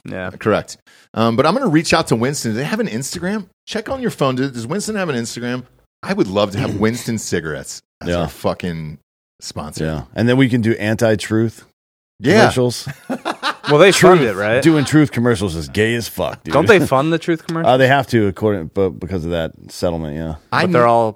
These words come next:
Speaker 1: paid actors.
Speaker 2: I'll never
Speaker 3: Oh,
Speaker 2: forget
Speaker 3: yeah.
Speaker 2: when I got that call from, uh, Sig. Sig was the first gun sponsor we had on, and we had Kimber later on on this
Speaker 3: Mm.
Speaker 2: show years ago. And they go, "Hey, man, we, we really hate to bother you," and blah, blah, blah. I was like, "Yeah, wha-, what's up?" And they were like, "Would you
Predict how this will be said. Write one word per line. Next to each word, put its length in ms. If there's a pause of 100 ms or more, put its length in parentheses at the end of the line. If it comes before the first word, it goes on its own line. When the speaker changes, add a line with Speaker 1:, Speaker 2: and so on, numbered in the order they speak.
Speaker 1:
paid 200
actors. 500
Speaker 2:
I'll 180
never 320
Speaker 3:
Oh, 40
Speaker 2:
forget 280
Speaker 3:
yeah. 100
Speaker 2:
when 180
I 60
got 120
that 140
call 260
from, 380
uh, 1120
Sig. 540 (180)
Sig 260
was 140
the 100
first 280
gun 200
sponsor 380
we 80
had 220
on, 100
and 100
we 80
had 120
Kimber 320
later 260
on 240
on 60
this 160
Speaker 3:
Mm. 80
Speaker 2:
show 140
years 280
ago. 300 (500)
And 100
they 60
go, 160
"Hey, 240
man, 180
we, 120
we 200
really 280
hate 140
to 100
bother 260
you," 80
and 100
blah, 120
blah, 80
blah. 140
I 20
was 160
like, 100
"Yeah, 200
wha-, 160
what's 200
up?" 140
And 100
they 60
were 80
like, 180
"Would 160
you 880